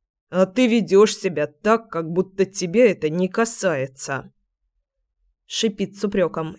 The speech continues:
и сжимает моё плечо до покрасневшей кожи. «Немедленно бери себя в руки, будь радушной хозяйкой и не устраивай сцен».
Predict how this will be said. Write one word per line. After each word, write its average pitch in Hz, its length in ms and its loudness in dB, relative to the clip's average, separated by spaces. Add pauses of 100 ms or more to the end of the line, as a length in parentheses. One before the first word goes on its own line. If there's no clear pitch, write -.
и 196 100 -2
сжимает 220 560 0
моё 185 260 2
плечо 196 400 -2
до 185 120 0
покрасневшей 202 720 -2
кожи. 170 500 -6 (1000)
«Немедленно 170 1040 4
бери 185 380 0
себя 143 340 -4
в 147 100 -8
руки, 220 420 -2
будь 147 380 -2
радушной 170 580 -2
хозяйкой 156 960 -4
и 208 80 0
не 196 120 4
устраивай 165 680 -2
сцен». - 580 -10